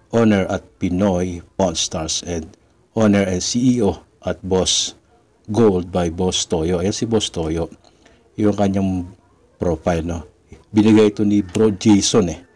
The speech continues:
Bayona. Ayan, sabi ko, "Good morning, Boss Toyo. Kamusta? Mag-inquire lang ako tungkol dito sa hawak kong error coin na N G C type one piso na maaaring magka-interest ka at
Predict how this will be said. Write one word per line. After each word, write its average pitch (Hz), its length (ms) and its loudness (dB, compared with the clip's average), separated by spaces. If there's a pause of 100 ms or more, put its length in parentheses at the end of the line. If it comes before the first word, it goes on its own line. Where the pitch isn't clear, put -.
(240)
Bayona. 101 480 2 (560)
Ayan, 120 160 -8
sabi 147 240 0
ko, 127 160 -2
"Good 113 160 0
morning, 113 320 4
Boss 98 320 -2
Toyo. 87 320 -2 (240)
Kamusta? 95 560 -4 (560)
Mag-inquire 117 560 0
lang 113 160 2
ako 104 480 -4
tungkol 107 320 0
dito 101 240 0
sa 101 240 0
hawak 92 480 2
kong 90 320 -6
error 87 320 -2
coin 85 320 -6 (560)
na 90 160 0
N 90 240 0
G 90 160 -4
C - 160 -4
type 85 320 0
one 85 240 -6
piso 85 400 -4 (400)
na 110 80 4
maaaring 101 880 0
magka-interest 90 880 -6
ka 85 160 -2 (560)
at 95 80 -8